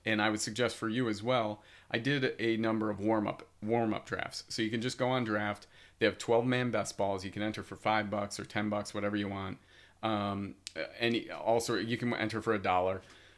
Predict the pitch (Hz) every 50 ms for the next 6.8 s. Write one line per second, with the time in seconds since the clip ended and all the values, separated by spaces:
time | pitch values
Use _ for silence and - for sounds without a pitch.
0 | - - 113 113 107 104 101 - 110 120 135 143 139 - 160 151 151 139 - -
1 | 139 123 123 - - - - 117 117 113 113 117 120 117 113 - - - _ -
2 | - - 117 110 104 92 90 87 90 101 104 - - - - _ _ _ _ _
3 | _ _ _ _ _ _ _ _ 101 95 92 90 90 87 87 107 110 107 95 85
4 | - 98 - - - - - - 104 - 107 101 92 92 82 101 101 107 117 117
5 | - - 110 110 110 107 104 - 98 95 95 - - 110 110 107 104 104 101 98
6 | 95 92 - - - _ - 101 101 101 101 101 101 98 98